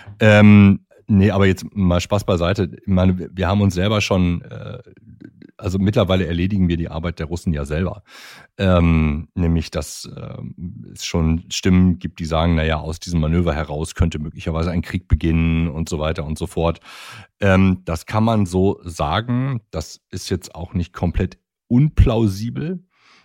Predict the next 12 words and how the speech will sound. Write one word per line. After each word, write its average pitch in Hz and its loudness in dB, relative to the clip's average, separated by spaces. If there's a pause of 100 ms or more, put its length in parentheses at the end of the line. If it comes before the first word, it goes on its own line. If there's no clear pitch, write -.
(180)
Es 95 -6
ist 107 -10
aber 90 -4
auch - -12
was, 92 -6
wo 92 -10
man 87 -2
sich - -14
überlegen 87 -2
muss, 87 -6 (260)
na 82 -4
ja, 87 -2